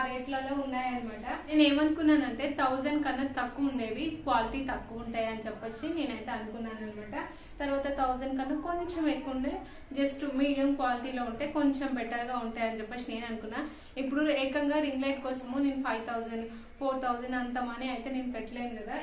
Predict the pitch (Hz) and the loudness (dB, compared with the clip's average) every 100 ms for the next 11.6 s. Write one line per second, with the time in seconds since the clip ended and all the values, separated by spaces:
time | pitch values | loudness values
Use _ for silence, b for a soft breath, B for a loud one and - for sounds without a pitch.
0 | 294 294 294 294 269 262 202 202 - 370 | -4 -4 -2 -4 -2 -4 -4 -6 -4 -4
1 | - B B B - 277 277 277 269 277 | -4 B B B -4 0 2 2 2 0
2 | 269 262 269 339 262 262 277 285 269 262 | -2 -2 0 0 2 2 2 2 0 0
3 | 247 294 370 311 269 269 262 262 220 226 | -2 -2 0 0 0 0 -2 -2 -4 -4
4 | 240 269 240 - 233 220 226 285 294 294 | -4 -4 -4 -4 -6 -6 -4 -2 0 -2
5 | - 254 311 294 294 302 285 277 285 269 | -2 -2 2 6 6 4 2 0 -2 -2
6 | 226 262 294 302 277 262 240 233 247 240 | -4 -2 0 0 2 0 -2 -2 -2 -2
7 | 226 220 226 269 285 262 285 302 294 262 | -4 -6 -4 -2 -2 -2 -4 -2 0 0
8 | 269 285 277 254 277 311 277 - 285 277 | 2 2 2 -2 -2 0 -2 -2 0 0
9 | 262 254 277 392 B B - 302 277 269 | -2 -2 -2 -2 B B 0 2 4 2
10 | 302 269 262 262 262 247 233 226 226 269 | 0 0 -2 -4 -2 -2 -2 -4 -4 -4
11 | 269 240 208 214 214 | -2 -2 -4 -6 -6